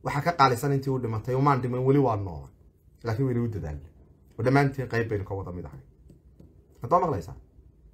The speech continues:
Dareenkaasaynu ku wada shaqaynaynaa. Dareenkiinaa shaqaynaya. Rabitaankiinaa muqaddasa.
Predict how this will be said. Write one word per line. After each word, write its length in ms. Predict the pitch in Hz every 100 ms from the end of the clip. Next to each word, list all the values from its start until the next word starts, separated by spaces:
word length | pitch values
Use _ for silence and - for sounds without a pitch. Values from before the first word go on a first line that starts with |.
| - - - _ -
Dareenkaasaynu 880 | 165 208 240 214 220 233 - 220 202
ku 160 | 151 214
wada 160 | 202 -
shaqaynaynaa. 680 | - 151 143 95 80 76 - - _ -
Dareenkiinaa 720 | 139 214 233 - 226 202 190 175
shaqaynaya. 720 | - 165 151 143 101 78 76 - - -
Rabitaankiinaa 880 | 175 202 - 247 202 - 190 170 165
muqaddasa. 680 | 151 160 135 95 - 90